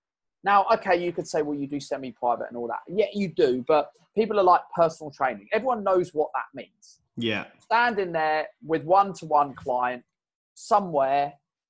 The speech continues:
Speaker 1: you know, maybe the session's forty-five minutes, maybe it's an hour, maybe whatever, but it's all pretty much the same
Speaker 2: Yeah.
Speaker 1: thing.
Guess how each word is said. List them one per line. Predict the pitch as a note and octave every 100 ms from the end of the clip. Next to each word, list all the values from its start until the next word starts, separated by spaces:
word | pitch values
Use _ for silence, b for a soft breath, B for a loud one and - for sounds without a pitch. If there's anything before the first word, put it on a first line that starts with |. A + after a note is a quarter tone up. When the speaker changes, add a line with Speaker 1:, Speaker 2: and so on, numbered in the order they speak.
| _ _ _ _ _ _ _ -
Speaker 1:
you |
know, | D3 B2+
maybe | F3 F3+ F3+
the | E3
session's | D#3+ E3 E3 -
forty-five | D#3 C3+ C3+ C3+
minutes, | B2+ -
maybe | B2+ B2
it's | A#2+
an | A#2
hour, | A#2 A2+
maybe | B2+ C3+ C3
whatever, | C3 A#2+ B2 A#2 _
but | F3+
it's | G3 G3+
all | A#3 A#3+
pretty | - G#3+ - E3+
much | D#3+ - - -
the | D3
same | - C3+ C3
Speaker 2:
Yeah. | A#2+
Speaker 1:
thing. | G2 - -